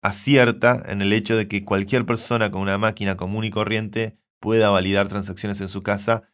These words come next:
y que no se requiera hardware especial que opera para los intereses de una empresa china o que no requiera de enorme consumo de energía que atenta frente a la necesidad de energía que hay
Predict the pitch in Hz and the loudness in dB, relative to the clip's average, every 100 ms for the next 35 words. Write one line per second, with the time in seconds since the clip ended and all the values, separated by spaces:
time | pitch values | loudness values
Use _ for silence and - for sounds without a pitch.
0 | _ _ 101 113 117 120 104 87 110 107 | _ _ -2 0 2 2 2 0 2 2
1 | 113 107 107 101 101 98 - 107 113 110 | 4 4 4 2 0 -4 2 4 4 0
2 | _ _ _ 104 101 107 107 95 95 92 | _ _ _ -2 2 4 4 4 2 -2
3 | 98 101 107 104 98 98 95 101 101 101 | -4 -2 -2 -2 -4 -4 -4 -4 -4 -4
4 | 101 135 135 135 120 _ _ - 98 104 | -2 0 4 4 2 _ _ -10 -4 2
5 | 107 104 98 104 107 107 104 95 101 _ | 2 2 0 2 4 6 4 2 -4 _
6 | _ 95 104 113 110 101 101 95 101 98 | _ -6 2 2 2 -2 -4 -6 -6 -4
7 | 95 90 - 113 110 117 117 _ _ - | -4 -4 -2 0 2 2 -4 _ _ -16
8 | - 87 - - 92 - 104 101 101 101 | -10 -10 -10 -6 -6 -2 -4 0 -2 -2
9 | 92 90 - 85 - - 90 87 90 95 | -6 -6 -6 -8 -8 -10 -8 -6 -4 -6
10 | 95 - 95 95 92 87 98 95 95 95 | -8 -4 0 0 -2 -6 -6 -6 -6 -4
11 | 95 95 | -4 -6